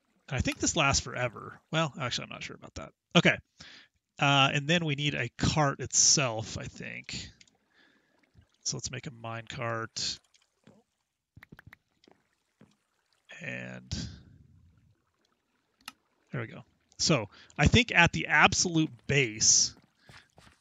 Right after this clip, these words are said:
we can do this. We can put down a rail, a couple of rails. Those look pretty cool.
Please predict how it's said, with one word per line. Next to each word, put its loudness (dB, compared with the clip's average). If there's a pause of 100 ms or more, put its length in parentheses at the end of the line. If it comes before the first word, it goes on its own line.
we -4
can -8
do -6
this. -4
We -10
can -14
put -4
down 0 (2000)
a -2
rail, -2 (1080)
a -14
couple -8
of -12
rails. -6 (1120)
Those -8
look -14
pretty -16
cool. -20